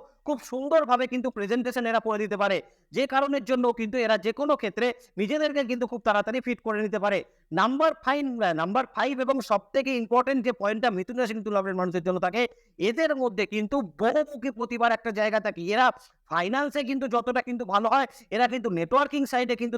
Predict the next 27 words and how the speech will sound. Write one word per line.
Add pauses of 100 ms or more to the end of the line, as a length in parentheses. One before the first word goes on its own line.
ততটাই
ভালো
হয়,
আবার (360)
ইন্টেলিজেন্স (120)
বিভাগেও
কিন্তু
এরা
ভীষণ
ভালো (100)
কাজ
করতে
পারে।
তো (420)
এরা
কিন্তু (200)
বহুমুখী
প্রতিভার
অধিকারী
হওয়ার
জন্য (400)
মিথুন
রাশি,
মিথুন
লগ্নের
মানুষ (100)
কিন্তু